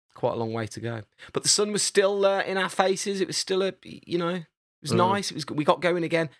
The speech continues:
Speaker 1: and then we stopped about ten minutes later at a
Speaker 2: We
Speaker 1: pub.
Speaker 2: did literally stop about ten minutes later at the first pub.
Speaker 1: Yeah.
Speaker 2: Because someone at the food thing, I think it was Pat Murray, said, "There's not another pub now until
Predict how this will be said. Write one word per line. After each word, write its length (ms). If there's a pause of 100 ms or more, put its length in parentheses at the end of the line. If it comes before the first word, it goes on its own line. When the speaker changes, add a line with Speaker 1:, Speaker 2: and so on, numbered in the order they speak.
(240)
Speaker 1:
and 60
then 100
we 60
stopped 460
about 260 (180)
ten 320
minutes 340
later 380
at 80
a 40
Speaker 2:
We 100
Speaker 1:
pub. 160
Speaker 2:
did 40
literally 480
stop 220
about 220
ten 140
minutes 180
later 160
at 60
the 60
first 360
pub. 120
Speaker 1:
Yeah. 280
Speaker 2:
Because 400
someone 340
at 100
the 120
food 420
thing, 300 (880)
I 40
think 140
it 40
was 80
Pat 220
Murray, 360
said, 240
"There's 160
not 180
another 260
pub 280
now 180
until 300